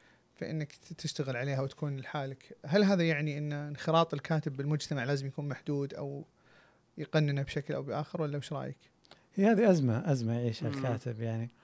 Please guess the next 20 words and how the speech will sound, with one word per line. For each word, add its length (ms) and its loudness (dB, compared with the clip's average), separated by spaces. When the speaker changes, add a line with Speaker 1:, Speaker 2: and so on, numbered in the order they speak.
Speaker 2:
هو 60 10
يحتاج 460 8
أنه 220 6
ينخرط 360 4
مع 60 -2
المجتمع، 280 -4
يحتاج 280 0
أنه 140 2
يعرف 360 -2
ماذا 280 4
يحدث 320 -6
في 60 -14
المجتمع 480 -6
حتى 480 0
يكون 260 0
لهذا 320 2
انعكاس 540 -6
في، 640 -8
في 120 -8
كتابته. 560 -6